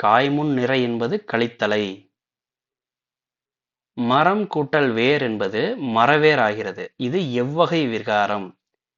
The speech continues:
இதுல வந்து இம் கெட்டு மரவேர் என்று புணர்கிறது. எனவே இது கெடுதல் விகாரம்.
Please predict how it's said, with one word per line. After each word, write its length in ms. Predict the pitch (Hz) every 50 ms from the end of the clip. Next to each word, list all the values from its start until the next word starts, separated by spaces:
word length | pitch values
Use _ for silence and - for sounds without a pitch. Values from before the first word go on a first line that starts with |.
| _ _ _ _ _ _ _ _ _ _ _ _ _ _ _ _ _ _ _ _ _ _ _ _ _ _ -
இதுல 160 | 110 113 113
வந்து 240 | 113 123 131 151 147 127 110 107 107 113
இம் 240 | 120 143 175 196 196 160 - - _
கெட்டு 400 | - 123 - - _ - 123 139 202 294 - - _ _
மரவேர் 600 | 110 107 107 113 135 143 139 147 147 151 139 - - _
என்று 240 | 113 117 120 135 117
புணர்கிறது. 580 | 117 - 104 107 110 104 101 101 98 117 160 208 - - _
எனவே 360 | - 120 113 117 127 139 143 127
இது 180 | 117 107 123 190 311 - _ _ _ _ _ _ _ _ _ _ _ _
கெடுதல் 420 | 131 143 156 175 160 170 170 170 160
விகாரம். 540 | 135 113 101 107 101 101 98 104 107 104